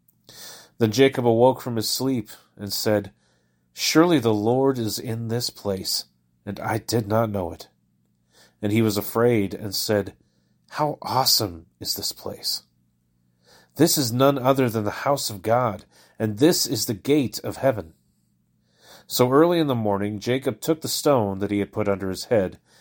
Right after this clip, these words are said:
and set it up for a pillar, and poured oil on the top of it. He called the name of that place Bethel,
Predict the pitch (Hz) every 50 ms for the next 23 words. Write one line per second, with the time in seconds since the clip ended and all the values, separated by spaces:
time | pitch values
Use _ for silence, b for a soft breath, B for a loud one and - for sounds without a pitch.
0 | b b b b 107 110 104 - - - 147 143 147 156 - - 135 120 107 98
1 | - - - _ _ - - 113 104 98 - - - 113 98 95 87 82 - _
2 | _ _ _ b b b b b b b b - 104 104 - - - 143 139 135
3 | 127 120 117 - 123 123 123 117 104 98 98 95 95 95 95 - - 101 95 92
4 | - 90 85 82 - - _ - _ _ _ _ _ _ b b b b b b
5 | b - 127 120 - 151 147 151 156 156 160 135 110 113 123 123 117 123 127 127
6 | 127 117 110 113 113 113 - - - 117 113 107 107 101 - - - _ _ -
7 | 104 107 104 101 - - 85 - -